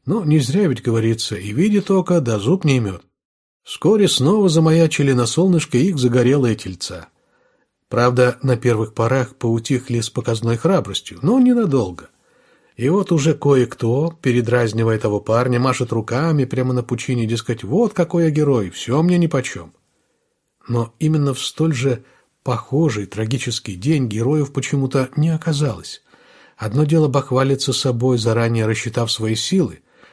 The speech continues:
другое — внезапно ситуации, когда в считанные секунды нужно принять решение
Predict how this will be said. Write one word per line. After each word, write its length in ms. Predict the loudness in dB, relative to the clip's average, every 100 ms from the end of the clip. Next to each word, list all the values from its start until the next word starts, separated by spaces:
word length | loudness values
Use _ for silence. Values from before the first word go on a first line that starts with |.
| _
другое — 480 | -4 -2 2 2 4
внезапно 560 | 4 4 2 0 0 -2
ситуации, 800 | -2 -2 0 0 -4 -10 -12 _ _ _
когда 280 | -10 -4 -2
в 40 | -2
считанные 500 | 0 0 0 -2 -2
секунды 500 | -4 -4 -2 -2 0
нужно 260 | 0 -2
принять 400 | -2 0 0 0
решение 520 | -2 -2 0 0 -2